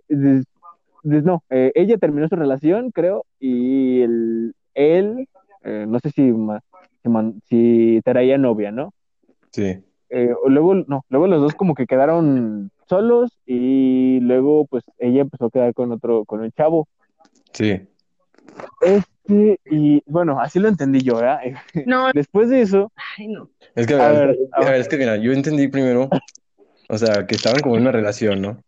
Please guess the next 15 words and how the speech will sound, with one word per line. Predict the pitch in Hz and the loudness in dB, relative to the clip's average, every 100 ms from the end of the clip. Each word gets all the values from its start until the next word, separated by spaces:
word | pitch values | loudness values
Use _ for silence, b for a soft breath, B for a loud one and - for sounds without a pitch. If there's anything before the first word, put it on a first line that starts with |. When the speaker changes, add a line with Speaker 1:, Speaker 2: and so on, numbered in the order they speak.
| _ | _
Speaker 2:
Pero, | 110 95 | -6 -4
pues, | 101 | -4
nada | 104 95 98 | -4 -4 -2
que | 104 | 0
Speaker 1:
Ajá, | 110 | 0
Speaker 2:
ver. | 139 - - | 0 -4 -2
Speaker 1:
sí. | 139 | 0
Speaker 3:
Ajá, | 123 214 | 0 -2
sí, | 147 101 | -4 -4
sí. | 104 | -4
Speaker 2:
Y | 104 | -2
luego | 107 | 0
ya | 110 | 0
después | 110 104 | -2 -6
cortaron. | - 110 - 117 113 113 | -6 -6 0 2 2 0